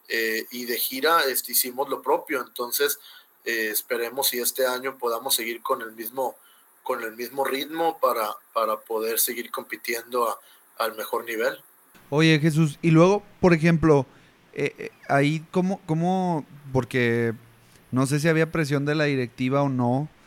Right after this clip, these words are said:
Speaker 2: este, o era simplemente un volado, es decir, eh, ¿había mensajes o hablaba la directiva contigo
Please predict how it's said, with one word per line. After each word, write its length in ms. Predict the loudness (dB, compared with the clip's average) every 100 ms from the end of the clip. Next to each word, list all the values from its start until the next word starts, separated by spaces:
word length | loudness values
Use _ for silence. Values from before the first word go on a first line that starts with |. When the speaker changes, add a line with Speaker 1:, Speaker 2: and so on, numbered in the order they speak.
| _ _ _ -10
Speaker 2:
este, 420 | -8 -8 -4 -4 -2
o 200 | 0 2
era 180 | 0
simplemente 920 | 0 -2 -2 -2 -2 -4 -2 -2 -2 -4 -12 _ -8
un 140 | 0
volado, 480 | 4 4 4 2 0
es 100 | 0
decir, 400 | -2 0 -2 -2 -12 -20 _ _ -8
eh, 460 | -4 -4 -4 -6 -8 -10
¿había 560 | -2 0 2 2 4 4
mensajes 1040 | 2 0 -2 4 4 4 0 -2 -2 -16 -20 -14
o 280 | -4 2
hablaba 320 | 2 2 2 2
la 120 | 0
directiva 480 | 0 -4 -4 -4 -2
contigo 720 | -6 -6 -6 -4 -2 -2